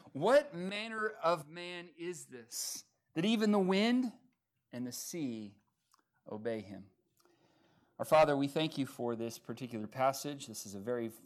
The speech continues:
familiar, uh, account that, uh, a lot of us are familiar with.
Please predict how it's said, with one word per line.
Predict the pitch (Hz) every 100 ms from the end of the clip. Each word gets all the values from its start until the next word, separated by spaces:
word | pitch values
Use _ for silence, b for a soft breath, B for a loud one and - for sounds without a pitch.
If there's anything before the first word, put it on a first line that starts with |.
| -
familiar, | 120 113 120 131 127 127 127 _ _ _ _ _ _ _ _ _
uh, | 95 90 101
account | 120 - - 147 151 - - - -
that, | 113 104 -
uh, | 117 104
a |
lot | 104 127
of | 135
us | 123 120
are | 113
familiar | - 113 120 135 131
with. | 127 135 160 -